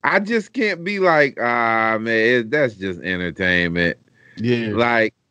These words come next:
Speaker 1: I need,
Speaker 2: Yeah.
Speaker 1: and that's just me, man. You know, that's why I really, man, like, the cats like Kendrick Lamar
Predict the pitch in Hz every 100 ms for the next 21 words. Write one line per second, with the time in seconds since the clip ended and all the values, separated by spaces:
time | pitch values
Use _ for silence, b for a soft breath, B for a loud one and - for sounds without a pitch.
0 | - 202 214 214 208 - 120 - 165 170
1 | 214 202 - 175 151 156 147 110 90 90
2 | 90 95 98 _ _ _ _ _ _ _
3 | _ _ _ _ _ 101 127 139 139 175
4 | 202 208 185 180 175 180 202 196 180 180
5 | 180 175 170 165 135 143 - 123 - 190
6 | 180 165 147 113 - 160 143 139 104 127
7 | 131 131 131 131 127